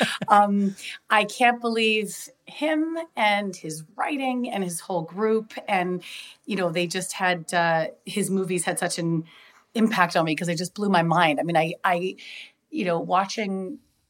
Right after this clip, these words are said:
them all, that whole, his incredible casts in each of his films, improv and play off of each other. And obviously the coolest part being that there's a through line where, you know, he loves his, his team and works together with a lot of the same people.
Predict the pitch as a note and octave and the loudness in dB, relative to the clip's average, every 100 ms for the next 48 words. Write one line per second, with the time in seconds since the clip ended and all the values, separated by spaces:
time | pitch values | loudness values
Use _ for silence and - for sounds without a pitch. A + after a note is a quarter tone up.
0 | _ _ - F#3 F#3 F3+ - - F3 F3+ | _ _ -6 2 4 4 2 2 4 6
1 | E3 D3 D#3 - - - - - G3+ F#3+ | 4 4 2 0 -6 -10 -8 -6 -4 -4
2 | - F3 - F#3+ E3+ F3+ E3 E3 - _ | -4 -6 2 0 2 2 2 0 -6 _
3 | _ _ - G3+ - G3+ F3 D#3+ - - | _ _ -10 -6 2 4 6 4 0 -4
4 | E3+ - G3+ - F3 E3 - A#3 F#3+ F3+ | -4 -2 -2 0 -2 0 6 6 6 2
5 | - - - - - _ G#3+ G3 - F3 | -8 -20 -20 -20 -20 _ 4 4 6 6
6 | E3+ D#3+ C#3+ E3 D#3+ D#3 F#3 E3+ E3+ F3+ | 6 4 2 2 2 2 6 6 6 2
7 | D#3+ D3+ E3 D#3 D#3+ D#3 D#3 D#3+ - D#3+ | -2 2 2 4 4 4 2 0 -2 -6
8 | - E3+ E3 - D#3+ D#3+ D#3+ D3+ D3+ D3 | -4 -2 -4 0 -2 0 0 2 2 0
9 | - D#3 D3 D#3+ - F3+ E3 C#3+ C#3 D3 | -2 -4 -4 -6 -2 0 0 0 -2 -2
10 | C#3+ C#3 C#3 D3+ C#3 - D3 C#3 C#3 - | 0 -2 -2 -4 -6 -6 -6 -4 -6 -6
11 | - _ _ F#3+ D#3 D3+ - D#3+ - - | -10 _ _ -2 0 0 -4 -8 -8 -8
12 | D#3+ - - F#3+ D#3+ C#3+ C#3+ - D#3 D3 | -8 -6 -2 2 2 2 0 -2 0 0
13 | D3 - D3 - D#3 D3+ D3 D3+ D3+ C#3 | -2 -4 -8 -6 -4 -4 -4 -8 -4 -4
14 | C#3+ D3 D3+ C#3+ - E3+ E3 D3 C#3 | -4 -6 -4 -6 -4 -6 -4 -4 -4